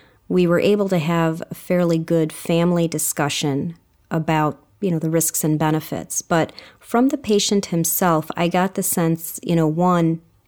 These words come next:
he didn't wanna die. I mean, that was something that was very clear.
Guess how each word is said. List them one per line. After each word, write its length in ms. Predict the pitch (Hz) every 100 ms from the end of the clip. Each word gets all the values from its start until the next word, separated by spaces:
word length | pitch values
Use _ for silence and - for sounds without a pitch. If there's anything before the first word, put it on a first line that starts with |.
| -
he 160 | - 175
didn't 260 | 180 190
wanna 220 | 175 165
die. 460 | 156 147 131 139 190 _ _ _ -
I 80 | 160
mean, 200 | 156 156
that 180 | 160 156
was 180 | 160 156
something 360 | 165 160 160
that 120 | 156 -
was 140 | 156
very 220 | 156 151
clear. 520 | 147 - 160 139 151